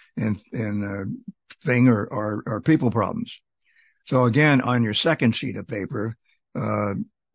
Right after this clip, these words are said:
build a little structure for me. Again, if you have the book, it's right in there. And so what you wanna do is to have, um, three columns, if you will.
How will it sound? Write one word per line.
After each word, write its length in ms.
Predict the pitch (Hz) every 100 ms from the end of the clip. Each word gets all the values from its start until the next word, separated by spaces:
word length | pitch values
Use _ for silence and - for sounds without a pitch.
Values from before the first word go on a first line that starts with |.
| 254 - 202 - - - 156 160 _ 185
build 220 | 151 143
a 40 |
little 180 | 131 127
structure 420 | 113 - 123 -
for 180 | 110 135
me. 180 | 101 110
Again, 200 | 113 117
if 140 | 113
you 80 | 120
have 140 | 113 101
the 80 |
book, 220 | 95 120 -
it's 160 | 90
right 160 | 120 104
in 140 | 113
there. 260 | 95 92 104 _ _ _ _ _
And 140 | - 107
so 140 | -
what 180 | 127 123
you 80 | 127
wanna 260 | 127 135
do 220 | 120 123 120
is 160 | 120
to 100 | -
have, 340 | 110 113 107 92 _ _ _ _ -
um, 400 | 107 98 95 104 _ _ _ -
three 300 | - 147 139
columns, 520 | - 123 120 107 90
if 160 | 92 -
you 140 | 101
will. 300 | 98 - 104